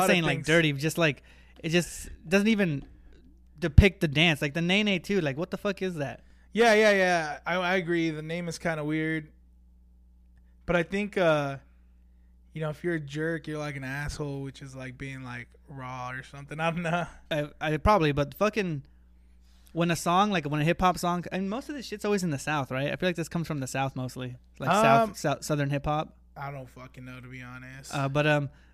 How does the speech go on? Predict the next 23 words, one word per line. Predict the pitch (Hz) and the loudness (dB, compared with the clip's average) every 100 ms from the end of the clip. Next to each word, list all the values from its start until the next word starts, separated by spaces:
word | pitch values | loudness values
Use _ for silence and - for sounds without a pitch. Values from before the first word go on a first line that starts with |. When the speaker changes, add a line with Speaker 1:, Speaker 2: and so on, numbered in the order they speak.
| - | -8
Speaker 2:
whenever | 156 196 240 240 | 0 2 4 4
a | 160 | 2
song | - 170 180 | 0 2 2
comes | 196 180 | 0 0
out | 185 190 - | 2 2 0
and | 170 175 180 | -2 -2 0
it | |
has | 165 165 | 0 0
a | 156 | 0
dance, | 139 151 170 | -2 -2 -2
like, | 160 | -2
I | 151 | -2
feel | 143 180 | 0 0
like | 170 151 | 0 0
that | 143 135 | -2 0
elevates | 156 151 147 139 135 | 2 2 0 -2 -6
it | 127 - - - | -8 -10 -10 -6
'cause | 147 | -2
people | 170 151 | 0 2
are | 151 | 2
like, | 143 135 | 2 2
"Oh, | 165 185 | 2 2
shit, | - 170 | 2 -2